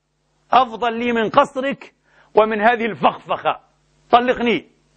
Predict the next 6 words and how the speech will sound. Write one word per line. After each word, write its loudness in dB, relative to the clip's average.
فعاش 0
يزيد -6
مع 0
أمه -2
أيها 2
الإخوة، -8